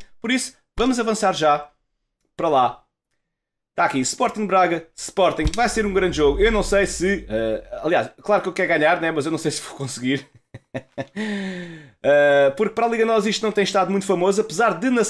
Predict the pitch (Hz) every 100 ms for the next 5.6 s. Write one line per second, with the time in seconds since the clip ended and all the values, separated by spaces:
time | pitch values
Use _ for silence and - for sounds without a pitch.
0 | - 175 180 - 196 254 214 214 190 180
1 | 240 214 202 214 202 - 180 165 160 139
2 | 139 - _ _ _ _ _ _ _ _
3 | _ _ _ _ _ _ _ _ _ _
4 | _ _ _ _ _ _ - - - _
5 | _ - 185 156 104